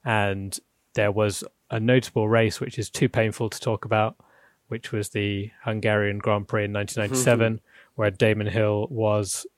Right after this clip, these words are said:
Speaker 1: leading the race by about forty seconds or something in an Arrows with the most
Speaker 2: His gearbox,
Speaker 1: unbelievable
Speaker 2: wasn't it?
Speaker 1: drive, and then his gearbox failed on the last
Speaker 2: Ah.
Speaker 1: lap, and he got
Speaker 2: We'll
Speaker 1: overtaken and
Speaker 2: always
Speaker 1: finished
Speaker 2: remember.
Speaker 1: second, yeah.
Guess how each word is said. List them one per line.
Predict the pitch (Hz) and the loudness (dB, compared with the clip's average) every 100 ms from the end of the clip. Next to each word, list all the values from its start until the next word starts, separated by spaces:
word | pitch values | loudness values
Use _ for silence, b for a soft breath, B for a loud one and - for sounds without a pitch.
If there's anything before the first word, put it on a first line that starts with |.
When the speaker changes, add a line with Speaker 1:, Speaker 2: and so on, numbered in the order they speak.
| _ - | _ -2
Speaker 1:
leading | 120 139 143 139 131 | 4 6 6 4 4
the | 120 | 6
race | 127 127 - | 6 4 4
by | 123 117 | 2 4
about | 113 113 - | 4 2 0
forty | - - 135 120 - 120 | -6 -2 0 0 0 -4
seconds | - 127 - - 101 101 | 0 0 -2 -4 -6 -6
or | 113 | -6
something | - 120 135 117 104 | -4 -6 -2 -2 0
in | 104 | -2
an | 104 | 2
Arrows | 110 101 95 104 104 - _ _ _ _ _ _ | 2 2 2 -2 -4 -10 _ _ _ _ _ _
with | 117 110 101 | -4 -4 -4
the | 110 | -4
most | 110 104 | 0 -2
Speaker 2:
His | - | 0
gearbox, | 139 | 2
Speaker 1:
unbelievable | 123 120 113 113 117 113 110 98 | 2 2 2 4 4 2 0 0
Speaker 2:
wasn't | 113 | 0
it? | |
Speaker 1:
drive, | 120 110 107 104 - | 2 4 4 0 -4
and | 113 | -4
then | 104 101 | -4 -4
his | 98 104 | -6 -6
gearbox | - 104 101 113 - | -4 -4 -2 -6 -8
failed | - 113 101 101 - | -4 -2 0 -2 -4
on | 123 107 | -6 -6
the | 101 | -4
last | 107 107 101 - 120 | 0 2 0 0 2
Speaker 2:
Ah. | |
Speaker 1:
lap, | 113 107 - - _ | 4 2 -4 -20 _
and | 117 107 104 | -8 -6 -4
he | 120 | -4
got | 127 | -2
Speaker 2:
We'll | 127 | 0
Speaker 1:
overtaken | 120 - 131 120 | 0 4 6 6
and | 123 | 6
Speaker 2:
always | 113 | 6
Speaker 1:
finished | 131 120 | 4 2
Speaker 2:
remember. | 107 113 101 | 2 2 0
Speaker 1:
second, | 104 104 104 | -2 -4 -4
yeah. | 113 110 | -2 -2